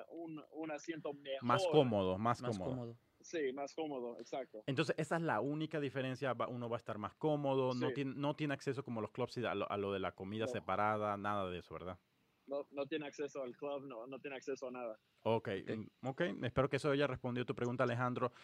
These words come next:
Speaker 2: Ah, no sé si tienen al-, tenemos alguna otra pregunta, si puedes ir revisando
Speaker 3: Ah, hasta
Speaker 2: ahí.
Speaker 3: ahorita no.
Speaker 2: Ok,
Speaker 3: Oye,
Speaker 2: eh,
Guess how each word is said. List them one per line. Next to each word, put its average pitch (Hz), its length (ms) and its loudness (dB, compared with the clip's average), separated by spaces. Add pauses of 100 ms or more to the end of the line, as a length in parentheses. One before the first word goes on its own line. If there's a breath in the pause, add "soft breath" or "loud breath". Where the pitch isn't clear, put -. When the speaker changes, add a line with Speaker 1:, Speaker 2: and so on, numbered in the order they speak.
(140)
Speaker 2:
Ah, 127 280 6
no 135 100 -2
sé 151 100 -2
si 139 120 -6
tienen 147 200 2
al-, 131 220 4
tenemos 123 260 0
alguna 135 240 0
otra 131 240 -2
pregunta, 143 460 -2
si - 100 -6
puedes 139 240 -2
ir 139 100 -4
revisando 127 320 2
Speaker 3:
Ah, 127 40 6
hasta 127 140 6
Speaker 2:
ahí. 127 120 4
Speaker 3:
ahorita 131 300 6
no. 120 100 -2 (200)
Speaker 2:
Ok, 151 220 4 (120)
Speaker 3:
Oye, 202 220 4
Speaker 2:
eh, - 80 -4